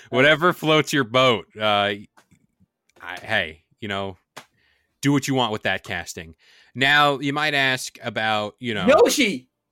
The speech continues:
Speaker 2: Yoshi? Apparently there is no casting for that. Yeah,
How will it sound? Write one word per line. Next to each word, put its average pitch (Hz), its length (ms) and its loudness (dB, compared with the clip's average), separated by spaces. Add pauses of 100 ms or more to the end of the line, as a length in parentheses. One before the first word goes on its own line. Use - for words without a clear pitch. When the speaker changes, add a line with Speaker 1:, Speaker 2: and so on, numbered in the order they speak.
(340)
Speaker 2:
Yoshi? 135 460 0
Apparently 131 420 -2
there 113 140 -4
is 110 140 -4
no 107 140 -4
casting 95 540 -10
for 95 320 -8
that. 76 280 -18 (680)
Yeah, 131 260 0